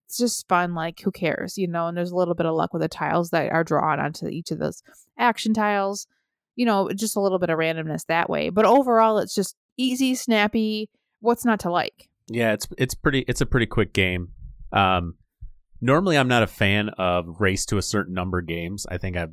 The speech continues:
Speaker 2: I think I've beaten that horse dead. But
Speaker 1: Mm-hmm.
Speaker 2: a game like this, I think is, I think it's fun. It was, it was a good time. It was enjoyable. It was one of those things where I didn't have to concentrate so much on what I was doing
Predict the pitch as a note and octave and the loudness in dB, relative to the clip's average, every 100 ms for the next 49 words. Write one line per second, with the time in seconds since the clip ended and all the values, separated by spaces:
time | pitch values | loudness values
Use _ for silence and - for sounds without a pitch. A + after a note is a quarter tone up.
0 | F2+ E2 - - G2 F2+ D#2+ D#2+ F2 D#2 | -10 -10 -8 -4 -2 -2 -6 -8 -8 -6
1 | E2+ F2 - E2+ - F2 F#2 F2 G2 F#2 | -10 -8 -6 -6 -4 -2 -2 0 -2 -2
2 | - _ A#3 G#3+ G#3 - C3+ C3 F3 E3+ | -4 _ 0 2 -2 -2 -2 2 2 2
3 | G#2 C#3+ D3+ A2 A2+ A#2+ G#2+ F#2+ - - | 0 0 0 -2 -2 0 0 -2 -6 -6
4 | A2 C#3 D3+ - C#3 A2 F2 - A2 A2 | -2 -2 -2 0 0 0 -4 -6 -4 -4
5 | G2+ - A#2 A2 G2 B2 - A2+ A#2 G#2+ | -6 -6 -6 -4 0 0 2 2 2 -2
6 | G2 F#2 F2+ G2 G#2 A2 A2 G2 G2 G#2 | -4 -6 -4 -2 0 2 2 0 -4 -2
7 | G2+ F#2+ - G#2 G2 G2+ F#2+ F#2 F2 _ | -2 -2 -2 -2 -2 0 2 2 -2 _
8 | G2+ C3 D3 - - A#2+ B2 - A#2 A2 | 0 2 0 -2 0 0 0 -4 -2 0
9 | G#2 F#2+ - - B2+ C#3 C3+ A#2+ C3+ A2 | -2 -4 -8 0 2 2 0 -2 0 0
10 | - - - B2+ A#2 C3+ B2 B2+ A2 G#2+ | -2 -6 -2 2 4 4 2 0 0 -2
11 | - G2+ F#2+ F#2+ G#2+ G#2+ A#2 G2 E2+ F#2 | -4 -6 -6 -4 -2 0 -2 -4 -4 -4
12 | F#2+ A2+ C3+ | -4 -4 -6